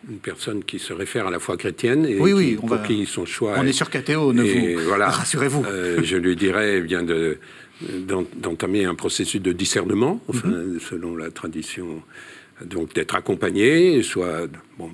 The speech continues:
Speaker 1: peut-être par une, une personne, mais aussi par,
Speaker 2: Donc,
Speaker 1: euh,
Speaker 2: jamais
Speaker 1: un
Speaker 2: tout seul.
Speaker 1: groupe, un, de, de gens qui se posent la même question ou qui comprennent la question qui se pose et qui, au titre de leur expérience et de leur foi et de leur manière de comprendre leur rapport à l'Évangile,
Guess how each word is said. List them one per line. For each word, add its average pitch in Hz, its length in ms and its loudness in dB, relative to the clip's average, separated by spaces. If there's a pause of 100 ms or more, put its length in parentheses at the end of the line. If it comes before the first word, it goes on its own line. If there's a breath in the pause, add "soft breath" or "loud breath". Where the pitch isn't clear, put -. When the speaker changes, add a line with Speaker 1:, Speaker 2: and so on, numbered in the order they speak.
(140)
Speaker 1:
peut-être - 280 -12
par 78 220 -8
une, 82 220 -8
une 87 140 0
personne, 101 400 0
mais 90 100 2
aussi 87 340 2
par, 98 260 -2
Speaker 2:
Donc, 90 100 0
Speaker 1:
euh, 90 40 -2 (160)
Speaker 2:
jamais 143 260 -2
Speaker 1:
un 110 80 4
Speaker 2:
tout 101 60 2
seul. 123 160 2
Speaker 1:
groupe, - 260 6 (300)
un, 95 360 0 (580 loud breath)
de, 98 160 4
de 98 160 4
gens 120 240 2
qui 113 140 -4
se - 80 -6
posent 131 220 6
la 120 80 4
même 113 160 4
question 143 480 2
ou 123 100 6
qui 120 180 2
comprennent 147 420 4
la 123 80 4
question 127 320 2
qui 120 140 -2
se - 80 -14
pose 160 420 6 (460 loud breath)
et 117 140 2
qui, 123 200 6
au 120 120 8
titre 151 220 2
de 131 80 6
leur 120 180 4
expérience 127 840 2
et 127 200 8
de 123 120 6
leur 113 240 2
foi 131 400 2
et 117 80 4
de 104 80 -4
leur 110 160 0
manière 120 400 2
de 110 100 2
comprendre 113 420 -2
leur 104 140 0
rapport 98 340 -4
à 101 40 -2
l'Évangile, 104 640 0